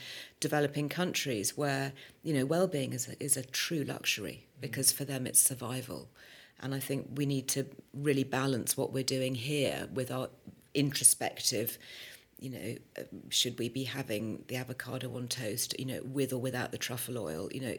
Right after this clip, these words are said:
Speaker 1: and we, how do we then balance that with people who are just going to bed hungry and, and have so little? So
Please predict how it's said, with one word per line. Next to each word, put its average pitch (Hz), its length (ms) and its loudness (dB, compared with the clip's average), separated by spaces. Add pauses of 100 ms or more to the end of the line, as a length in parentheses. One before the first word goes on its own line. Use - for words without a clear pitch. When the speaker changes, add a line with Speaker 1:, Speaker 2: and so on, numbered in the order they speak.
Speaker 1:
and 131 180 0
we, 131 80 0
how 151 200 4
do 143 60 4
we 131 100 8
then 127 180 4
balance 127 500 4
that - 180 0
with 110 160 -2
people 123 340 -6
who 120 220 -6 (480)
are 123 100 -2
just 123 220 4
going 120 180 0
to - 140 -6
bed 120 160 -4
hungry 120 480 -4
and, 117 280 -8
and 127 180 -12
have 123 200 -4
so 123 160 4
little? 131 420 -4
So 127 280 2